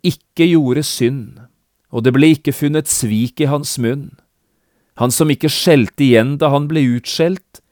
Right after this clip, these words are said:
og ikke truet når han led." Og når Jesaja ser han langt der framme,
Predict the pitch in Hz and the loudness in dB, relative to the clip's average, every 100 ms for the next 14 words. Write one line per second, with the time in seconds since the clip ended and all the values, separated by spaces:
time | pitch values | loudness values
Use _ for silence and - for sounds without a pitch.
0 | _ _ - 151 - 151 - 156 117 98 | _ _ 2 2 2 -2 2 2 2 -2
1 | 107 127 131 143 123 107 - 175 - _ | -4 -4 -4 -2 0 0 0 -4 -14 _
2 | _ _ _ _ _ _ _ _ _ _ | _ _ _ _ _ _ _ _ _ _
3 | _ _ _ _ 113 120 131 143 - 135 | _ _ _ _ -2 0 4 4 4 4
4 | 120 143 156 - 131 143 156 160 127 123 | 4 4 2 4 4 4 0 0 2 0
5 | 147 - 135 147 175 147 110 143 | -2 -2 -2 0 2 0 0 -2